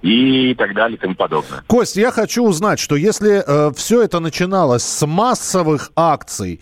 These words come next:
Speaker 2: то сейчас, конечно, нам приходят видео из Гродно, где, э, огромное количество людей в, в, в сцепке такой стоит.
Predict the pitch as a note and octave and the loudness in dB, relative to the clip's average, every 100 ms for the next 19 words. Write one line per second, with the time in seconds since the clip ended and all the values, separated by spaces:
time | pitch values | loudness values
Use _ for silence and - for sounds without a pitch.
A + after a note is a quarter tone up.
0 | - - - G3+ G#3+ G3 G3 A#3+ A#3+ G3 | -16 -8 0 2 2 0 0 0 0 0
1 | G#3+ A3+ F#3+ F#3 F3+ F#3+ G3+ D#3 - G3+ | 0 -2 -2 -2 0 0 0 0 0 0
2 | E3 F3+ E3 D3 B2 D#3+ F#3+ F#3 A#2+ B2 | 2 2 0 -2 2 4 4 2 0 -4
3 | A2 D3 D#3 D3+ C#3+ B2+ A#2 C#3+ C#3+ D3 | 0 2 4 2 -2 -6 0 2 2 2
4 | C#3 C3+ D#3 D3+ F3 A#3 G3+ F#3 F#3 F#3 | 0 -4 -4 0 0 0 0 -2 0 -2
5 | F#3 - D3 D3 D3+ G3 F3 - - E3 | -2 -4 0 0 2 2 0 -2 -4 2
6 | D3+ D3 - A#2 - - - - - - | 2 2 -2 -14 -14 -14 -10 -8 -6 -4
7 | - - - - A3+ A#3+ - D#3+ D3+ C#3 | -4 -6 -4 0 2 2 0 -2 0 0
8 | D3 B2+ - D3 B2 F2+ | 0 0 0 0 0 -6